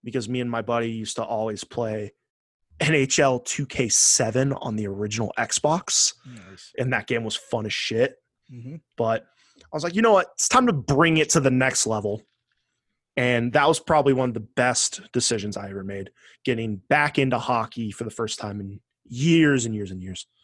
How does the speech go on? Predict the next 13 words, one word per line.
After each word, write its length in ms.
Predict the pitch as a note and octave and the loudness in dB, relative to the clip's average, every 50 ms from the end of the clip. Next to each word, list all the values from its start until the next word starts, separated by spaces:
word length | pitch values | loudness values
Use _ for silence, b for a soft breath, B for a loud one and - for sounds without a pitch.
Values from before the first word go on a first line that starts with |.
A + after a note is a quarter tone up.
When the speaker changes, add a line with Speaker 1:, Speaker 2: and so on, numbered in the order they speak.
| _ _ _ _ _ _ _ _ _ _ _ _ _ _ _ _ _ _ - | _ _ _ _ _ _ _ _ _ _ _ _ _ _ _ _ _ _ -10
Speaker 1:
And 400 | G#2+ G#2 G#2 G#2 G#2 G2+ G2+ - - | -10 -8 -8 -8 -10 -10 -10 -6 -2
it 120 | C3+ C3+ C3+ | -2 -2 0
really, 300 | C3 D3 D3+ D3 D3 C#3 B2+ - | 2 4 4 6 4 4 2 2
it 100 | D3+ D3 C3+ | 0 0 0
really 340 | A#2+ C3+ D#3+ F3 F3 F#3 F3 | 2 4 6 6 6 4 2
reignited 720 | D3 A2+ A#2+ C#3 D3 C#3+ C#3 A#2 A#2 B2 A#2+ C3 A#2+ G#2+ A2+ | 0 0 0 2 4 4 2 2 0 0 0 0 0 0 -2
my 120 | A#2+ A#2 | -4 -6
fandom 560 | - - - A2 A2 G#2+ G#2+ G#2+ G#2+ A2 A2 _ _ _ _ | -6 -8 -10 -10 -8 -8 -8 -8 -10 -10 -12 _ _ _ _
of 140 | C3 A2+ F#2+ | -10 -10 -8
the 80 | A#2 - | -8 -6
sport 440 | - - - - A2 A2+ G#2+ - | -4 -4 -4 -4 -6 -8 -8 -8
in 120 | - G2+ G2 | -10 -12 -10
general. 400 | G2+ G#2+ G#2 G#2+ A2 A2+ - | -10 -10 -8 -8 -8 -10 -12